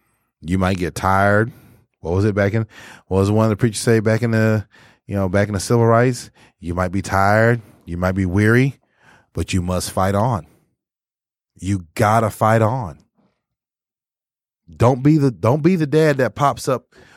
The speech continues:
when your kid is in a state championship playoff game and say, "Okay, here I am now,"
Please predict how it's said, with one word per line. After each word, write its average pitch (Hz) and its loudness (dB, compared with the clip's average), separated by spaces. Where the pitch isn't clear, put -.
when 117 -2
your 104 -2
kid 135 2
is 101 0
in 107 0
a 87 -2
state - -2
championship 110 -2
playoff 104 0
game 95 -6
and 98 0
say, 95 2
"Okay, 104 2
here 107 0
I 110 2
am 110 -2
now," 90 -2